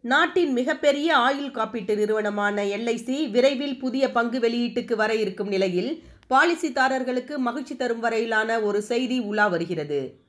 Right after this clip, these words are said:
புதிய பங்கு வெளியீட்டின் போது, எல் ஐ சியின் பாலிசிதாரர்களுக்கு பங்கின் விலையில்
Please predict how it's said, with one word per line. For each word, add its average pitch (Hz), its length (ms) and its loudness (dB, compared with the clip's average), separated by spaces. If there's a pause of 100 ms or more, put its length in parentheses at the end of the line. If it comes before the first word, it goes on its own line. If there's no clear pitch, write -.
(240)
புதிய 349 360 6
பங்கு 277 320 0
வெளியீட்டின் 247 540 -4
போது, 202 500 -2 (200)
எல் 254 180 0
ஐ 330 140 4
சியின் 285 400 -4
பாலிசிதாரர்களுக்கு 247 1200 -4
பங்கின் 262 400 0
விலையில் 233 600 0